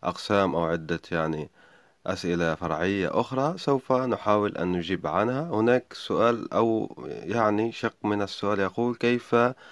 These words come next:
تنتقي الكتب التي تقرأ؟" وهو الذي سنبدأ به إن شاء الله.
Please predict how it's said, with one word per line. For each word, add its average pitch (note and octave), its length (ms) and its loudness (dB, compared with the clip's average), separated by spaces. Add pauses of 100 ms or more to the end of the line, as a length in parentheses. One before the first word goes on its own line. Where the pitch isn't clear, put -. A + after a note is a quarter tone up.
(400)
تنتقي A#2 960 2
الكتب G#2+ 540 -6
التي F#2 400 -2
تقرأ؟" G2+ 380 -2
وهو B2+ 560 4
الذي G2+ 360 -2
سنبدأ G2 460 -2
به E2+ 480 -4 (180)
إن F2 60 -12
شاء - 220 -10
الله. C2 340 -14